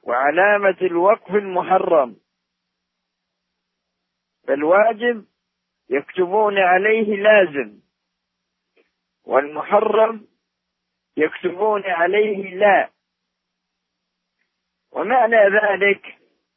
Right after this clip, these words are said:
أن الوقف الواجب يكون الكلام قد اكتمل،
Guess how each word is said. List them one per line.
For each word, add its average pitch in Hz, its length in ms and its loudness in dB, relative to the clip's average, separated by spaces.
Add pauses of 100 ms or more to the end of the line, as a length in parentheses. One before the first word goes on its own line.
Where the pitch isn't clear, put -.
(1300)
أن 180 220 0
الوقف 185 380 0
الواجب 214 760 0 (1300)
يكون 208 520 2
الكلام 202 600 2
قد 196 240 0
اكتمل، 196 600 0